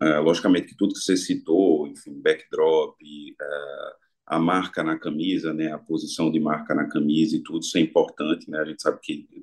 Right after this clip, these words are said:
existe um, um posicionamento de marca com isso, mas o que a gente quer atingir com esses clubes ao patrociná-los é ter uma boa interação com a torcida. Então, a gente valoriza mais isso do que todo o resto. Então, como a gente faz pra valorizar isso?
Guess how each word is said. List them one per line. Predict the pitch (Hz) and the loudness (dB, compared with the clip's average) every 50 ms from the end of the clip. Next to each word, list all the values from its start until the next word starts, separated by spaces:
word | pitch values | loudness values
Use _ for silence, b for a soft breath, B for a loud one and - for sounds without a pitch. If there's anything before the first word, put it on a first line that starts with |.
| _ _ - | _ _ -4
existe | 78 78 78 82 - - 82 | -4 -2 0 0 0 2 2
um, | 78 76 | 2 0
um | 73 73 82 80 - | 2 2 0 0 2
posicionamento | - 82 80 - - 78 80 78 80 78 76 - | 4 4 4 4 2 0 2 4 4 2 2 0
de | - 76 | -6 -2
marca | 76 78 76 76 - - | 0 0 0 -2 -4 -4
com | - 82 | 0 2
isso, | 76 73 80 - - - B B B B B B B B B B | 4 4 4 2 0 -6 B B B B B B B B B B
mas | - 85 90 98 101 123 | 2 4 6 6 6 6
o | 127 127 | 4 2
que | - 147 143 | 4 4 6
a | 139 | 6
gente | 139 135 139 139 139 - - | 8 8 8 6 6 4 2
quer | - 131 135 | 4 4 6
atingir | 147 147 - 143 139 117 107 113 110 107 - | 6 4 4 2 2 2 2 0 -4 -4 0
com | - 107 | 0 0
esses | 107 104 107 104 - | 0 0 -2 -10 -14
clubes | - - 87 87 87 82 80 - 76 - | -10 -8 -4 -4 -4 -2 -2 -4 -4 0
ao | 95 101 107 - | 0 0 0 2
patrociná-los | 120 117 - - 98 98 - - - - - 87 104 123 135 123 110 110 | 0 -2 -2 0 -2 -2 -2 -2 -4 -4 -2 0 -2 -2 -2 -2 -2 -2
é | 113 | -2
ter | 113 - - 131 147 | -4 0 0 2 2
uma | 160 160 156 147 | 2 2 0 -2
boa | 113 110 113 123 135 135 | -2 -2 0 0 0 0
interação | 135 139 135 135 123 123 127 127 - - 110 110 | -2 -2 -2 -2 -2 -2 -4 -6 -6 -8 -8 -8
com | 107 - | -8 -10
a | 117 | -12
torcida. | - - 143 - - - 95 - - - _ _ _ _ _ _ _ _ _ _ - | -8 -6 -6 -6 -6 -8 -10 -10 -10 -14 _ _ _ _ _ _ _ _ _ _ -10
Então, | - - - 101 104 | -8 -2 2 4 4
a | 107 | 4
gente | 107 120 113 113 113 | 4 4 2 2 4
valoriza | 113 117 113 113 110 107 101 95 98 92 101 | 6 6 8 8 8 8 6 6 2 4 2
mais | 95 98 107 120 143 151 139 - - 104 | 2 4 4 4 4 4 4 2 2 -2
isso | 107 123 139 135 - 131 | -2 -2 -2 -2 -4 -4
do | 131 135 - | -6 -6 -4
que | - 131 131 | -6 -8 -6
todo | - 123 120 127 143 | -6 -6 -4 -4 -2
o | 143 | -2
resto. | 117 90 78 73 73 - _ _ _ _ | -2 -2 -2 -2 -4 -10 _ _ _ _
Então, | - 110 117 120 117 - - | -12 -10 -8 -8 -10 -12 -8
como | - 139 147 147 143 | -2 0 0 2 2
a | 143 | 2
gente | 135 139 139 135 - | 2 2 -2 -2 -2
faz | - 120 117 113 | -2 -2 -4 -2
pra | - 113 117 110 | -4 -6 -4 -2
valorizar | 117 110 107 110 113 110 104 110 113 110 | -2 -2 0 0 0 0 0 0 -2 -2
isso? | 95 80 76 - - | -2 -4 -6 -8 -12